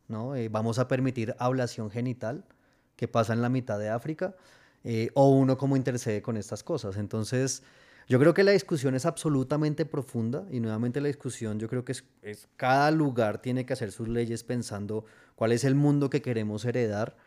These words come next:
cómo queremos amplificar las brechas. Y lo que yo diría que es cierto es que hoy en día que observamos, si bien un poco la conversación se ha basado un poco en que las mujeres trabajan más en casa y demás,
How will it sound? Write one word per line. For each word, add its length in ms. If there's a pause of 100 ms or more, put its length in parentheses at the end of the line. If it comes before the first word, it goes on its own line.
(240)
cómo 240
queremos 340
amplificar 600
las 180
brechas. 480 (800)
Y 160
lo 160
que 180
yo 140
diría 320
que 120
es 80
cierto 340
es 60
que 100
hoy 60
en 60
día 120
que 80
observamos, 680
si 200
bien 380 (340)
un 100
poco 220
la 80
conversación 320
se 80
ha 40
basado 340
un 120
poco 420
en 180
que 340 (300)
las 100
mujeres 360
trabajan 360
más 240
en 160
casa 240
y 60
demás, 400